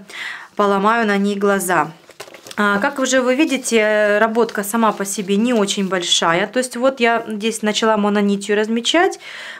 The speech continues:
Вот так примерно выглядит четвертая часть работы. То есть это совсем-совсем немного. А, но, несмотря на то, что работка такая, э, в принципе-то небольшая,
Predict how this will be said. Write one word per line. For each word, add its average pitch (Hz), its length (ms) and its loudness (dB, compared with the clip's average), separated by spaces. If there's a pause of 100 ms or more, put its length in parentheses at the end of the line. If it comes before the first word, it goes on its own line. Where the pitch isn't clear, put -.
Вот 240 120 -2
так 359 240 2
примерно 240 640 2
выглядит 226 500 0
четвертая 220 560 -2
часть 208 360 -2
работы. 180 600 -2 (260)
То - 40 -2
есть - 120 -4
это 294 260 2
совсем-совсем 226 880 -2
немного. 214 580 -2 (580)
А, 190 320 0
но, 320 520 4 (120)
несмотря 262 440 0
на 247 120 2
то, 240 140 0
что 233 200 -2
работка 214 440 0
такая, 202 640 0
э, 190 220 -4
в 180 60 -10
принципе-то 202 480 -2
небольшая, 196 840 0